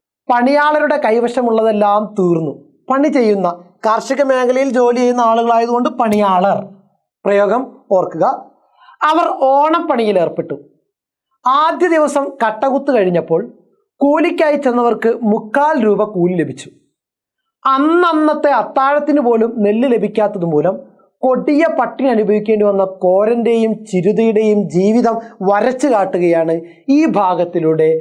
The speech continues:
തകഴി ശിവശങ്കരപ്പിള്ള എന്ന കുട്ടനാടിന്റെ എഴുത്തുകാരൻ. പ്ലാവിലക്കഞ്ഞി എന്ന പാഠഭാഗത്തിനകത്ത് നമുക്ക് പ്രധാനമായിട്ടും കോരനുണ്ട്, ചിരുതയുണ്ട്,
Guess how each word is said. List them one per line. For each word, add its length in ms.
തകഴി 360
ശിവശങ്കരപ്പിള്ള 840
എന്ന 300
കുട്ടനാടിന്റെ 680
എഴുത്തുകാരൻ. 600
പ്ലാവിലക്കഞ്ഞി 720
എന്ന 120
പാഠഭാഗത്തിനകത്ത് 840
നമുക്ക് 280
പ്രധാനമായിട്ടും 720
കോരനുണ്ട്, 640
ചിരുതയുണ്ട്, 680